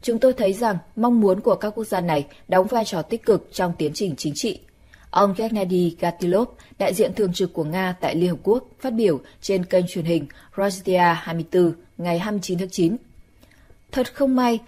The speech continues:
mọi thứ đều bị cản trở bởi lập trường của Ukraine và lập trường của Tổng thống nước này, Volodymyr Zelensky, người đã ban hành sắc lệnh cấm mọi cuộc đàm phán chính trị với Nga về tình hình ở Ukraine", ông Gatilov cho biết.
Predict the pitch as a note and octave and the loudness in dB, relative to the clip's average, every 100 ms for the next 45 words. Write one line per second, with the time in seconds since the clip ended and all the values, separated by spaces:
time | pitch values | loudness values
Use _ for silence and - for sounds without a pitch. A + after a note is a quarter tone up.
0 | - _ A#3 A3+ A#3+ A#3 A3+ C4 A#3 F3+ | -18 _ 2 2 2 0 2 4 4 4
1 | G3 - E3+ C#3 F3 D3+ C3+ - E3 D3 | 0 -2 -8 -4 -2 -2 -4 0 0 0
2 | - F3+ D#3+ C#3+ - D#3 - E3+ - F3 | -4 -2 -2 -4 -4 -2 -2 -8 -6 -6
3 | F3 F3+ F3+ F3 - _ G3+ G3+ G3 - | -2 -2 -2 -4 -16 _ 0 0 0 0
4 | G#3 F3+ F#3 E3 E3 E3+ D#3 A#3+ G#3 F3 | 0 0 -4 -2 -2 -4 -4 -4 -2 -2
5 | C#3 - - - _ - A#3 B3 A#3 A3 | -2 -10 -20 -20 _ 0 6 6 6 2
6 | A3 G3+ G3+ E3+ D#3 - F3+ E3 - _ | 2 2 -2 -2 -4 -2 -2 -2 -8 _
7 | - A3 G#3+ G#3 A3+ G#3+ E3 - A#3+ G#3+ | 0 2 4 2 -2 -2 -6 -4 0 -2
8 | - E3 D#3+ A3+ A3+ - D3+ D3 C#3 D3 | 0 -2 0 -2 -2 -4 -4 -4 -4 -8
9 | - E3+ - D3+ D3+ E3 F3+ D#3+ - _ | -6 -6 -6 -4 -4 -2 -2 -4 -10 _
10 | F#3 A3 G#3 G3+ F#3+ E3+ - E3 E3 D#3 | -2 0 2 0 0 -2 -2 -4 -4 -2
11 | D#3 D3 - _ _ _ D#3+ F3 E3+ F3 | -4 -6 -8 _ _ _ -2 0 0 -2
12 | E3+ F3 A3+ - F3 G#3+ C4 | -2 -2 -2 -4 0 0 -2